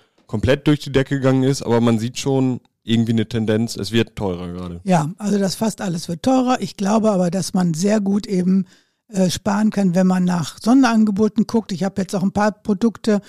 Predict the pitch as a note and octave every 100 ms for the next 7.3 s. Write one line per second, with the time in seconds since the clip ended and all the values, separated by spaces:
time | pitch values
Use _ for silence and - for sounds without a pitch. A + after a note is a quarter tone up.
0 | - - - F#3 G3+ G3 F#3 - F#3+ G3
1 | B3 A3+ G3 F#3+ F#3+ A3 G#3 - G3 G#3
2 | - G#3 G3 - - _ _ _ F3 G#3+
3 | B3 B3 A#3 A3+ G3+ F3 G3 G3+ G3+ G#3+
4 | A3 G3+ F#3+ F#3 F#3 E3+ F#3+ A#3 C#4 A#3
5 | C4 A#3 B3 B3 G#3 E3 F3 G3+ F#3+ E3
6 | - F3+ E3 D#3+ E3 F3 B3 B3+ B3 B3+
7 | B3+ C4+ C#4+